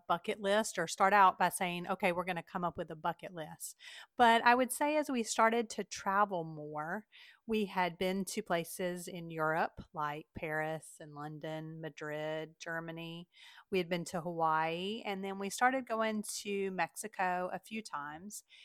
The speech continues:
And so I think that's when we really started thinking of other places in the world that we would like to go. And so here's how it kind of morphed into a travel bucket list. We had a chalkboard wall in our farmhouse kitchen a couple of houses ago.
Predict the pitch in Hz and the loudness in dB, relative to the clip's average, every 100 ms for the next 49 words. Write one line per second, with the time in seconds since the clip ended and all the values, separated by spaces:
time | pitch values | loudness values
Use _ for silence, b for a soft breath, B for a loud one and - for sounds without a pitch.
0 | B B 285 269 277 269 262 320 - 294 | B B -4 0 4 6 6 2 6 6
1 | 294 277 269 240 220 208 - - 202 196 | 6 0 0 2 2 0 -2 2 4 4
2 | 180 - 190 175 214 180 - 190 190 180 | 0 -4 -8 -6 -6 -6 -4 -2 0 -4
3 | - 180 180 - 156 160 175 - 185 190 | -4 -6 -6 -8 -12 -10 -10 -8 -6 -6
4 | 185 151 151 170 - 175 160 160 147 147 | -4 -4 -4 -6 -8 -8 -8 -8 -10 -12
5 | _ 165 165 160 - 170 - B B B | _ -12 -8 -8 -8 -12 -16 B B B
6 | 214 254 240 349 381 - 240 214 - - | 2 4 6 6 4 4 4 4 2 -2
7 | 190 175 180 180 180 - 170 175 170 - | -4 -2 2 2 2 -4 -6 -6 -6 -6
8 | 165 156 156 156 - 175 - - 170 175 | -4 -2 -4 -4 -6 -6 -4 0 0 -2
9 | 160 160 165 160 - - 165 156 - - | -8 -4 -4 -4 -8 -10 -8 -8 -10 -8
10 | 220 240 262 240 - 302 311 285 269 214 | -2 4 6 4 6 6 6 2 2 0
11 | 190 202 185 151 151 165 - 196 190 185 | 4 8 10 8 4 0 -4 -4 -2 -6
12 | - 175 175 - 202 202 196 170 - 190 | 0 2 2 2 2 2 0 -2 -6 -8
13 | 180 - 156 160 170 202 - 170 165 175 | -8 -10 -12 -14 -4 -4 -2 -8 -2 0
14 | 170 - - 160 160 160 185 | 0 -6 -16 -14 -12 -12 -12